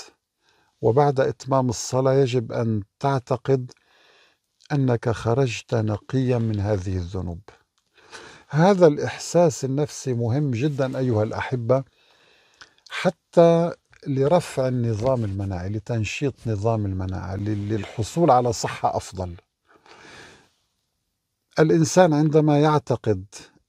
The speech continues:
أن ذنوبه لم تغفر وأنه أخطأ بحق كذا وحق نفسه وأخطأ وأخطأ وكذا، وهذه أخطاء كثيرة، يبقى في حالة تعاسة. هذه الذنوب، هذا الإحساس يعيقه عن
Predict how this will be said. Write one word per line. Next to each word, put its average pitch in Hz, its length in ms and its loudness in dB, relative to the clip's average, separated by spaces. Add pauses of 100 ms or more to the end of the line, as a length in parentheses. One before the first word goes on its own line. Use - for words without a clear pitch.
أن 143 140 0
ذنوبه 120 760 2
لم 139 200 2
تغفر 123 720 -2 (460)
وأنه 135 480 0
أخطأ 117 500 -2
بحق 107 340 -6 (440)
كذا 107 280 2
وحق 101 440 -2
نفسه 104 440 -4
وأخطأ - 440 -2
وأخطأ 92 420 -4
وكذا، 104 340 0
وهذه 107 380 -2
أخطاء - 320 -2
كثيرة، 120 500 -4 (1300)
يبقى 151 500 4
في 127 180 -6
حالة 135 340 -4 (120)
تعاسة. 98 500 -4 (1800)
هذه 185 560 4
الذنوب، 156 580 2
هذا 180 240 4
الإحساس 147 800 2
يعيقه 135 920 2
عن 147 440 -2